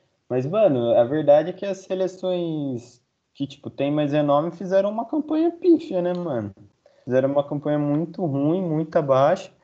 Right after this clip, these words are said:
E aí a Itália e a Inglaterra se aproveitaram, mano. A Itália, com o tamanho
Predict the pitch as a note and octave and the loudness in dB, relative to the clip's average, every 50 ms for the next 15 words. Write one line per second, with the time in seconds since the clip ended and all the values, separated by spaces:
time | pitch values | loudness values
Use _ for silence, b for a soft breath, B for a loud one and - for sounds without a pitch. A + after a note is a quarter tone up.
0 | b b b b b b _ F#3 F#3 F#3 F#3 F3+ F3+ F3+ F#3 F#3 F#3 F#3 G3 G3 | b b b b b b _ 2 6 6 8 6 6 2 -2 -4 -6 -4 0 0
1 | G3 G3 G3 G3 - - D#3+ D3+ D#3 D#3+ E3 E3 E3 E3 E3 D#3+ D#3+ D#3+ D#3 - | 0 0 0 -4 -4 -2 0 0 0 0 -2 -4 -4 -6 -6 -4 -4 -4 -2 0
2 | C#3 C3 C#3 D3 D#3 D#3 - F3 F3+ - D#3 D#3 F3 - - - - D3+ C#3 C3+ | 4 4 4 4 2 -4 -8 -10 -10 -8 -10 -8 -6 -6 -6 -2 -2 0 0 0
3 | C3 A#2 G#2 G#2 G2 G2 G2 G2 G2+ G2 G2 G2+ G2 G2+ G#2 A2 - - A2 G#2 | 0 -2 -4 -4 -4 -4 -2 -2 -4 -2 2 4 4 4 4 0 -4 -6 -10 -4
4 | - - G2+ G2+ G#2 G#2 G#2 | -2 0 0 0 -2 -6 -10